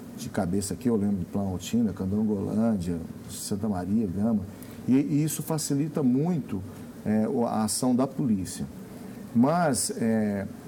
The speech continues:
nós temos observado que, é, o, a, a segurança pública, inclusive, conseguiu diminuir o número, a, o índice de homicídios,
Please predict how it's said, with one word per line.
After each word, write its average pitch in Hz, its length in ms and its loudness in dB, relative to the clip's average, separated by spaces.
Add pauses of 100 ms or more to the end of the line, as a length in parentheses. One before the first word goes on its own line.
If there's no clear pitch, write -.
(300)
nós 113 240 4
temos 139 280 2
observado 107 760 2
que, 95 380 2 (100)
é, 92 60 -2
o, 95 420 -4 (300)
a, 82 380 -6 (420)
a - 20 -10
segurança 120 480 0
pública, 123 440 0
inclusive, 120 440 2
conseguiu 135 720 0 (400)
diminuir 160 800 2 (400)
o 127 80 4
número, 147 680 4
a, 107 240 2
o 117 160 4
índice 143 400 2
de 98 100 0
homicídios, 117 800 2